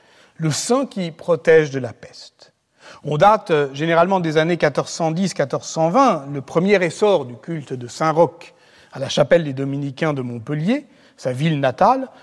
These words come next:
puis, euh, en Italie, il est, euh, attesté à Venise en quatorze cent soixante-seize, précisément la date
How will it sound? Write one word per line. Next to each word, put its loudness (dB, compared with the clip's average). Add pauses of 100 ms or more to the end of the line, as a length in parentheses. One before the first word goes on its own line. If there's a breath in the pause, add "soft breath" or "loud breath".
(120)
puis, 2
euh, 2 (200 loud breath)
en -6
Italie, 2 (160)
il -4
est, 6
euh, 0
attesté -2
à 6
Venise 0
en -2 (140)
quatorze -2
cent -8
soixante-seize, -8
précisément -2
la -12
date 0